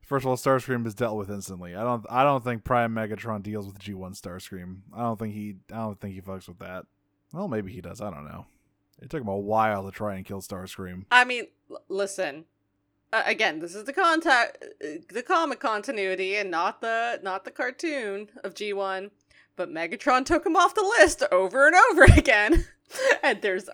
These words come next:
Speaker 1: That's
Speaker 2: there's
Speaker 1: true.
Speaker 2: only one reasonable explanation for why that is, and it's because his pussy game ridiculous. <laughs>
Speaker 1: It's literally the only reason, the only conceivable reason.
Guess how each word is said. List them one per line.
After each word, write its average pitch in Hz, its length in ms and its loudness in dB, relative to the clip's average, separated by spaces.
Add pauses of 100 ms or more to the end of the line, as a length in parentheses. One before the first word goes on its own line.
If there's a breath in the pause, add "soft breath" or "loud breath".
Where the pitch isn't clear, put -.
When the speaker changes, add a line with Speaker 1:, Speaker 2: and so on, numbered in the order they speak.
Speaker 1:
That's 208 400 -6
Speaker 2:
there's 214 200 4
Speaker 1:
true. - 80 4
Speaker 2:
only 370 360 6
one 339 720 2
reasonable 370 640 4
explanation 381 960 4
for 247 200 4
why 240 400 4
that 392 220 6 (200)
is, 269 280 6 (240 loud breath)
and 247 100 2
it's 254 140 2
because 302 380 4
his 285 160 -2
pussy 339 360 6
game 262 280 0
ridiculous. - 880 0 (100)
<laughs> - 80 -20
Speaker 1:
It's 110 240 -8
literally 110 440 -4
the 104 80 -6
only 95 180 -10
reason, 92 580 -12
the 107 300 -14
only 123 400 -4
conceivable 95 640 -10
reason. 92 480 -12